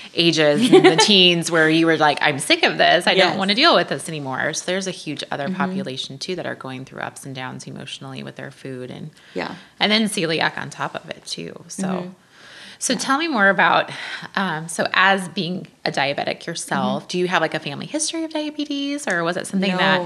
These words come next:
Speaker 2: No,
Speaker 1: no?
Speaker 2: um, we're, and type one diabetes is a little bit different. Like, there can be a genetic component, but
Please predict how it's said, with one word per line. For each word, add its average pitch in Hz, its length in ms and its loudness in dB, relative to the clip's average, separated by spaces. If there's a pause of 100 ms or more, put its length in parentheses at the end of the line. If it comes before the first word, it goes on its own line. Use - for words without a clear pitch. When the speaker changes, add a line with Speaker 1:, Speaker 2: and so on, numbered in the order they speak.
Speaker 2:
No, 170 180 -2
Speaker 1:
no? - 0 -
Speaker 2:
um, 165 460 -4 (260)
we're, 220 480 0 (500)
and 214 300 0 (400)
type 349 220 -4
one 302 120 2
diabetes 214 460 0
is 196 140 -6
a 190 80 -6
little 196 160 -2
bit 190 160 -4
different. 190 340 -4
Like, 190 240 -6
there 190 220 -2
can 226 400 -6
be 247 100 -4
a 247 80 -2
genetic 233 340 -6
component, 233 540 -6
but - 180 -6